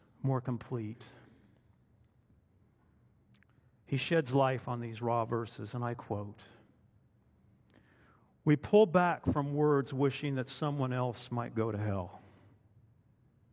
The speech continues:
But if those others who persistently and ultimately are unrepentant, that is the only place they could possibly go and be. If they were taken into heaven, they would ruin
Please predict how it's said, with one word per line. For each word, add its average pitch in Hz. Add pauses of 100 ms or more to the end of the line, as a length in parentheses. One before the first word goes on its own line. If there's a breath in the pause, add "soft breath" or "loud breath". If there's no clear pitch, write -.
(2000 soft breath)
But 139
if 131
those 165 (320 loud breath)
others 135
who 143
persistently 151
and 135
ultimately 147 (720)
are 120
unrepentant, 143 (960 soft breath)
that 139
is 127
the 131
only 160
place 147
they 127
could 120
possibly 135
go 123
and 113
be. 104 (1000 soft breath)
If 131
they 139
were 143
taken 160
into 143
heaven, 135
they 123
would 123
ruin 123